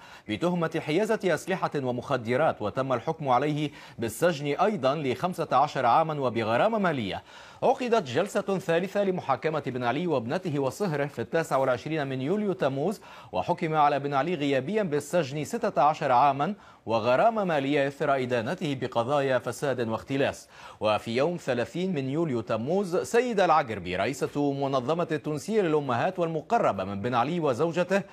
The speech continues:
تغادر تونس إلى باريس، بعد أن أكد بيان لوزارة الداخلية التونسية أنه بعد التثبت ماليا في وضعيتها لم يكن هناك أي قرار قضائي يعيق سفرها، وبالتالي سمح لها بالمغادرة.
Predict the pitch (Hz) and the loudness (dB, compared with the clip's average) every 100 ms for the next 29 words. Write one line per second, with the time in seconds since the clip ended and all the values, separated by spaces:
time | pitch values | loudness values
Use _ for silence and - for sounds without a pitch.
0 | - - - 127 131 214 214 214 202 208 | -20 -20 -6 0 4 4 2 -4 -2 0
1 | 196 180 170 156 151 135 110 95 90 123 | 0 0 0 2 4 2 0 -4 0 2
2 | 123 123 139 - 151 143 131 160 156 117 | 2 0 -2 -2 0 2 4 2 2 0
3 | 117 113 147 139 131 127 127 147 156 120 | -2 0 0 -2 -2 -2 -2 -2 -2 -2
4 | 135 131 175 160 156 - _ - - 202 | -6 -6 0 2 2 -2 _ -20 -4 0
5 | 214 208 220 269 240 233 214 185 127 120 | 2 2 4 4 4 0 0 0 0 -4
6 | 123 127 160 185 165 147 143 127 120 - | -2 0 0 0 0 0 2 2 2 0
7 | 190 180 165 247 247 220 202 180 180 131 | 0 0 0 2 0 0 0 2 2 0
8 | 110 123 135 131 139 156 107 101 127 117 | 0 0 0 2 4 4 2 0 -2 0
9 | 113 180 190 - - 110 113 143 233 - | 0 0 -4 -10 -14 -4 0 2 0 -2
10 | 196 190 160 156 156 143 147 131 127 - | -4 -2 -2 2 2 4 2 2 -2 0
11 | 139 135 117 190 220 175 156 147 131 127 | 0 0 -2 -2 -2 -2 -2 0 0 0
12 | 120 135 147 143 101 92 | -2 0 0 0 0 -4